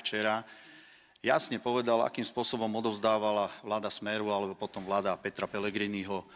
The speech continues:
štátny rozpočet a ako na to Slovensko bolo. Slovo pomsta. Toto je pomsta na mojej osobe, na Šimečkovi, na mojej rodine, na pani Kolíkovej,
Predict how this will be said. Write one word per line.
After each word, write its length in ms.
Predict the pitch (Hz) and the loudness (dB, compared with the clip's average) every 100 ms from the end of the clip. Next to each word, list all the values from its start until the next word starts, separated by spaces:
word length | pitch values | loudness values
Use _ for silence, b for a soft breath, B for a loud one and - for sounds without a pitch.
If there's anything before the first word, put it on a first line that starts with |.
| B | B
štátny 320 | - 107 - | 0 0 0
rozpočet 640 | 101 107 - 110 - 101 - | -6 -6 -6 -6 -4 -6 -6
a 240 | 101 98 B B 110 | -4 -4 B B -4
ako 160 | - 104 | -2 -4
na 160 | 104 - | -4 -4
to 160 | 98 | -8
Slovensko 480 | - 101 98 - 101 | -4 -4 -4 -8 -4
bolo. 320 | 113 98 - _ | -2 -2 -4 _
Slovo 400 | - 185 220 202 | -6 -2 -2 -2
pomsta. 480 | 185 180 - 127 98 B B B B | -2 -4 -6 -10 -12 B B B B
Toto 320 | - 101 - 151 | -18 -14 -10 -8
je 80 | |
pomsta 460 | 123 147 151 - 127 | -6 -6 -8 -8 -8
na 80 | 127 | -6
mojej 240 | 135 127 | -4 -4
osobe, 560 | 110 127 - 135 147 143 _ 113 | -4 -6 -6 -6 -6 -10 _ -12
na 160 | 113 - | -12 -12
Šimečkovi, 720 | - 120 135 - 143 139 139 | -14 -10 -10 -8 -8 -6 -6
na 80 | 110 | -6
mojej 240 | 110 98 | -6 -4
rodine, 720 | 110 123 139 135 131 - _ | -6 -4 -4 -4 -6 -12 _
na 80 | 95 | -20
pani 240 | - 92 87 | -18 -18 -12
Kolíkovej, 640 | 110 127 - 120 113 | -8 -8 -8 -8 -6